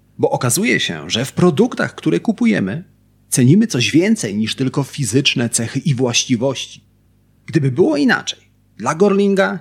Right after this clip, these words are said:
nie miałoby znaczenia, czy obrazy były podrobione. W końcu były identyczne jak oryginały. Nawet eksperci nie umieli ich odróżnić. Jednak, gdy oszustwo wyszło na jaw,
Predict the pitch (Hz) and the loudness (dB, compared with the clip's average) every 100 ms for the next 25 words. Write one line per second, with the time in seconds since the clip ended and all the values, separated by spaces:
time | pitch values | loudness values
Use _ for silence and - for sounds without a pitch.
0 | - 127 156 165 175 165 123 101 95 87 | 2 6 6 6 4 4 2 0 -8 -8
1 | - 101 107 - 131 143 - 139 127 131 | -8 -6 -4 0 2 2 0 -2 0 0
2 | 120 107 107 104 - 107 113 113 117 98 | -2 -4 -4 -6 -6 -4 -2 0 0 -2
3 | - _ _ _ - 185 185 160 170 185 | -10 _ _ _ -4 -2 0 0 0 0
4 | - - 175 190 190 190 254 - 120 92 | -2 -6 0 2 2 0 -2 -2 -2 -4
5 | 92 101 98 127 101 - _ _ _ - | -8 -6 0 0 0 -8 _ _ _ -8
6 | 131 156 - 156 - - 190 - 98 101 | -4 -4 -6 -4 -2 0 0 -2 -6 -4
7 | 107 110 120 135 127 123 143 127 107 85 | -2 0 -2 -4 -4 2 4 2 -2 -10
8 | - - _ _ _ _ _ _ _ - | -16 -20 _ _ _ _ _ _ _ -2
9 | 151 170 - - - _ 120 156 165 170 | 0 0 -6 -16 -20 _ 0 4 4 4
10 | 165 - 226 - 135 180 - 110 139 98 | 0 0 0 0 2 2 2 0 0 -2
11 | 107 - | -4 -10